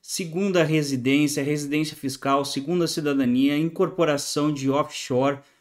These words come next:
contas bancárias, estratégias internacionais, investimento no exterior, seja no mercado imobiliário, financeiro e por aí vai. Hoje eu estou trazendo uma nova jurisdição pra vocês. É até uma jurisdição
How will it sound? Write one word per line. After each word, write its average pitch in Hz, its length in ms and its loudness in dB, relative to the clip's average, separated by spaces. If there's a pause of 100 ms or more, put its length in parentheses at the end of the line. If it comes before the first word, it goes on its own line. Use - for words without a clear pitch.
(160)
contas 190 400 0
bancárias, 143 1000 0 (100)
estratégias 156 1400 0
internacionais, 147 1300 0 (540)
investimento 180 1000 2
no 147 180 0
exterior, 143 640 2
seja 151 500 0
no 131 220 0
mercado 123 460 -2
imobiliário, 120 640 0
financeiro 143 760 -2
e 165 80 -8
por 151 240 -2
aí 147 220 2
vai. 113 360 -2 (500)
Hoje 262 540 4
eu 196 220 8
estou 208 280 -2
trazendo 175 640 0
uma 170 300 2
nova 165 560 4
jurisdição 139 840 0
pra 135 120 -2
vocês. 117 560 -4
É 107 100 -4
até 127 320 -2
uma 143 160 0
jurisdição 135 560 -2